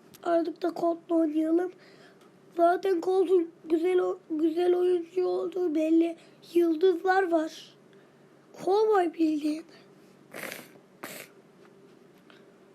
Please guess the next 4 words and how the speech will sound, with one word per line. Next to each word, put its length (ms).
Oyuna 220
güncelleme 720
geldi 400
zaten. 360